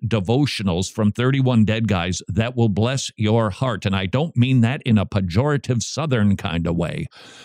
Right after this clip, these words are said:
It will help you grow in assurance. If that describes you, we would love to give this to you. Yes, you had to pay for shipping,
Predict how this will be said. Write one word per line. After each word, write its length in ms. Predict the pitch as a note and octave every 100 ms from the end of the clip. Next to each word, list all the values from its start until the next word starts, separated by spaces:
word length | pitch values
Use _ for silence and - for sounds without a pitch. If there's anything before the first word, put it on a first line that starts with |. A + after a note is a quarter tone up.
| - -
It 160 | C#3
will 200 | B2+ C3
help 280 | G2 B2+ D3
you 140 | C3 B2
grow 400 | G#2 B2+ C3+ C#3+
in 280 | A#2+ B2 B2+ -
assurance. 1040 | A2+ G#2+ - - C#3 B2+ F#2+ F2 - - - - - _
If 240 | B2 A#2+
that 320 | G#2+ C3 E3 -
describes 800 | C#3+ - - B2 B2 B2+ G#2
you, 480 | - A2 A2+ B2 D3 A#2 -
we 140 | G2+
would 160 | G#2+ G#2+
love 240 | G#2 C3+
to 80 | D3+
give 220 | C#3 D3
this 140 | C#3+ -
to 80 | C#3+
you. 120 | C#3+
Yes, 320 | A2 G#2+ F#2+
you 120 | A2+ G#2+
had 180 | A2+
to 80 | C3+
pay 180 | A2+ C#3
for 140 | D3+
shipping, 460 | C3 B2+ A2+ A#2+